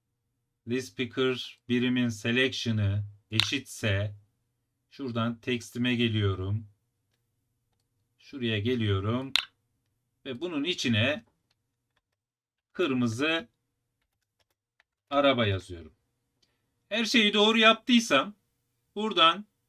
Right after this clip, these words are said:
kırmızı arabayı yüklemesi lazım. Şimdi ben şeyi seçmedim. E, kodlamasını yapmadım. İkinci arabayı. Gelin ikinci arabayı da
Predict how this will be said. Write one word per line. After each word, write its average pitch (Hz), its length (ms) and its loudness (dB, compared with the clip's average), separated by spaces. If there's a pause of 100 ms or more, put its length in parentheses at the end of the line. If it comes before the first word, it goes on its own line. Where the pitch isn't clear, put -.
kırmızı 196 440 0
arabayı 156 680 2 (580)
yüklemesi 170 640 -4
lazım. 123 540 2 (500)
Şimdi 196 340 -4
ben 196 180 6
şeyi 196 300 0
seçmedim. 180 680 -2 (220)
E, 113 720 -6
kodlamasını 165 640 -4
yapmadım. 165 600 -2 (440)
İkinci 151 400 -4
arabayı. 123 540 2 (260)
Gelin 190 260 -8
ikinci 190 400 0
arabayı 135 400 4
da 151 300 0